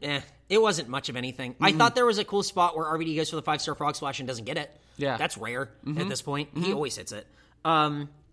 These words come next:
Speaker 1: next we go, so again, R V D won it four minutes and fifteen seconds. So Big E's out. Uh, Cena promo backstage with Renee Young. He says that he's, uh, hanging out with the Usos. He's bringing the Usos as reinforcements,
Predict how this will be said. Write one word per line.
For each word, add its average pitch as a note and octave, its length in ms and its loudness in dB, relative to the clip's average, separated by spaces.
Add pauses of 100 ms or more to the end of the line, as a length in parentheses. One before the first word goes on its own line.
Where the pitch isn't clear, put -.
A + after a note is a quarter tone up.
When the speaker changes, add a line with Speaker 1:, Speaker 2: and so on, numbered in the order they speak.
(100)
Speaker 1:
next G#3 240 0
we A3 60 0
go, G3 240 2
so F3+ 180 2
again, D#3 160 0
R C#3+ 100 0
V D3+ 120 -2
D C3+ 100 -4
won B2+ 160 -6
it A#2+ 140 -12
four C3 160 -6
minutes A2+ 180 -10
and A2+ 80 -12
fifteen G#2+ 240 -14
seconds. - 380 -14 (320)
So B2+ 200 -4
Big A#2+ 220 -6
E's A#2 220 -10
out. G2 220 -4 (440)
Uh, G2+ 460 -12 (320)
Cena A#3+ 360 2
promo G3 380 4
backstage F#3+ 680 4 (360)
with E3 160 0
Renee F3 280 2
Young. F#3 300 6 (180)
He F#3 140 -4
says G3 280 4
that G3+ 80 4
he's, F3 260 -4 (240)
uh, E3 160 2
hanging G3 240 2
out G3 100 6
with F#3+ 80 4
the F3 80 -4
Usos. G#3 460 2
He's E3 100 -4
bringing F#3+ 200 0
the F3 140 -2
Usos F3 300 0
as C#3 100 -2
reinforcements, F3+ 880 -2